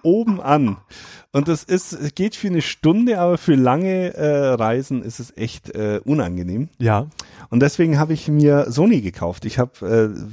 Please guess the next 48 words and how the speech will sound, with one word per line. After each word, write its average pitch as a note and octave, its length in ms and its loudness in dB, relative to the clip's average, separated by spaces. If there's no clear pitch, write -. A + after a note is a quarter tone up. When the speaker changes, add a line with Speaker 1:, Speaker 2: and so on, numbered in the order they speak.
Speaker 1:
äh, - 40 -10
bei A2 120 2
dem A2+ 160 4
letzten C#3+ 380 2
Test, - 460 -4
wo D3 160 0
ich, - 200 -6
äh, C#3 300 0
geschrieben D3+ 460 -2
habe D3+ 260 0
und A#2+ 100 -4
auch A2+ 220 -4
ge-, A#2 280 0
gepodcastet C#3 720 -2
habe C#3 200 0
und A#2+ 80 4
wo B2 160 2
wir G#2 100 0
auch A2 60 0
drüber A2+ 220 -4
gesprochen B2 420 0
haben, C3 140 0
hatte A#2+ 160 2
ich A#2 100 -6
ja A#2 100 6
die, A2+ 380 2
ähm, G2 960 -2
Bose C#3 840 2
mit A2+ 260 0
den G#2+ 160 2
Sony C3 360 4
und A2+ 180 -2
den A2 80 -6
Beats D#3+ 260 -2
verglichen. E3+ 380 -6
Also A2 160 -6
Speaker 2:
Ja. - 40 -10
Speaker 1:
diese G#2+ 440 -2
W C3 260 0
H A#2+ 640 -2
X - 500 -6
eintausend C3 600 2
X - 260 -10
M A#2 560 2
zwei C3+ 320 2
waren's E3 240 -2
damals. E3+ 480 0
Speaker 2:
Ja. B2 120 -14